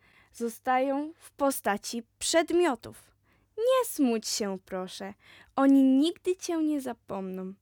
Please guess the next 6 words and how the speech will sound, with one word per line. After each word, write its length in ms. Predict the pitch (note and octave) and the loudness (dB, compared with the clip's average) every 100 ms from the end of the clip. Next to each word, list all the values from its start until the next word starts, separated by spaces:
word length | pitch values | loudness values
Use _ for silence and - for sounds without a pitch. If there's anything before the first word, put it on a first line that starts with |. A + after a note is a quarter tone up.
| _ _ | _ _
Mam 460 | G#3 A3 G3+ A3 F#4 | -2 2 4 4 2
coś 260 | - E4+ B3+ | 0 0 0
dla 300 | A3 G#3 G3 | 0 0 0
ciebie. 480 | - G3+ G#3 G#3+ - _ _ _ _ _ _ _ - | -6 -10 -10 -14 -16 _ _ _ _ _ _ _ 4
To 140 | E4+ C5 _ | 6 6 _
mały 720 | A#3 A3 A3 G3+ F3+ G3 A#3+ | 0 4 6 6 6 4 2